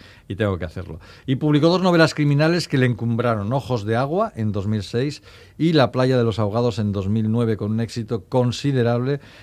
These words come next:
y con versiones en gallego y castellano y traducciones al inglés, francés, alemán, italiano y sueco. Las dos novelas protagonizadas por el inspector gallego Leo Caldas y su ayudante aragonés Rafael Estévez. Y ahora, diez años después,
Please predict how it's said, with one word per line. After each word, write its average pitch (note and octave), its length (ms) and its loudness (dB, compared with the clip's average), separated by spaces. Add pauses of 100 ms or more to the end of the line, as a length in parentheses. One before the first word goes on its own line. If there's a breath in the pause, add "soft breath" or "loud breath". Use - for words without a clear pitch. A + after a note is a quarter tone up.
(100)
y A2+ 80 -6
con A2+ 180 0
versiones A2+ 500 -2
en A2+ 120 -2
gallego G#2+ 340 -2
y A2 40 -2
castellano A2 580 -4
y D3+ 80 0
traducciones A#2 480 2
al A2+ 100 0
inglés, G#2+ 380 0
francés, G#2+ 500 -4
alemán, G2+ 360 -4
italiano G2 440 -6
y G2 40 -6
sueco. F2 420 -10 (380 loud breath)
Las A#2 320 4
dos C3 180 0
novelas B2 340 0
protagonizadas A2+ 680 -2
por A2 120 -4
el G2+ 60 -2
inspector G2+ 440 -8
gallego G#2 340 -2
Leo G#2+ 180 0
Caldas A2+ 480 -4
y E3+ 120 -2
su C3 140 -4
ayudante A#2 400 -2
aragonés A2 500 -2 (220 loud breath)
Rafael G#2 600 -2
Estévez. F2 480 -6 (100)
Y A#2+ 80 -6
ahora, G2+ 220 -4
diez C#3 460 -2
años C3+ 360 -2
después, G#2 520 -8